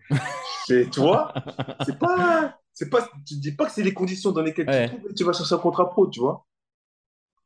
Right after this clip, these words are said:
Speaker 2: Donc, euh, je sortais des croisés, euh, j'ai, j'ai eu des, des années de galère avant, tu vois, donc, euh,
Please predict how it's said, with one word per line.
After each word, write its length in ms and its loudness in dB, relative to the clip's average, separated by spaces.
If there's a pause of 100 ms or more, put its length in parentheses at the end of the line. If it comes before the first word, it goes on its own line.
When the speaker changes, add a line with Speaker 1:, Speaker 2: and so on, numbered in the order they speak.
(800)
Speaker 2:
Donc, 340 -16
euh, 920 0 (260)
je 60 -18
sortais 240 -10
des 120 -2
croisés, 760 4 (1000)
euh, 400 -6 (1300)
j'ai, 280 2
j'ai 140 -2
eu 80 2
des, 360 0
des 240 -10
années 120 -4
de 80 -10
galère 380 4
avant, 320 4
tu 120 -6
vois, 100 2
donc, 240 -8
euh, 140 -8